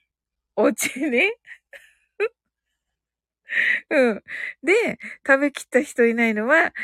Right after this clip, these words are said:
あの、真実だと思うと。いや、えーっと、なので、なんて言えばいいんでしょう。まあ、お家に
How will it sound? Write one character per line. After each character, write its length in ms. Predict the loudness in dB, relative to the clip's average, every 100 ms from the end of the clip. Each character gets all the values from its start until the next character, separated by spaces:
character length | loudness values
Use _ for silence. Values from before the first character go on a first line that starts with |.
| -12 -2
あ 120 | 0
の、 460 | 0 -2 -2 -6 -12 -20 _ -12
真 280 | -4 -2 -2
実 260 | -4 -2
だ 140 | 0 2
と 180 | 2 0
思 200 | 0 0
う 80 | -2
と。 200 | -8 -18 _ _
い 60 | 2
や、 200 | 2 2 -8 -18 -8 2
え 180 | 2
ー 40 | 2
っ 20 | _
と、 420 | 0 2 2 -4 _ _ _ _
な 200 | -2 0
の 160 | 0 -2
で、 440 | -2 -4 -8 -14 _ _ -8
な 160 | -4 -2
ん 40 |
て 100 | -2
言 140 | -2
え 40 | -2
ば 140 | -4
い 20 | -10
い 20 |
ん 20 |
で 80 | -12
し 140 | -14
ょ 220 | -14 -16 -20 _ -20 -20 _ _ _ -4
う。 40 |
ま 180 | 0 0 -2
あ、 60 | -2
お 140 | 2 2
家 160 | 6
に 60 | 4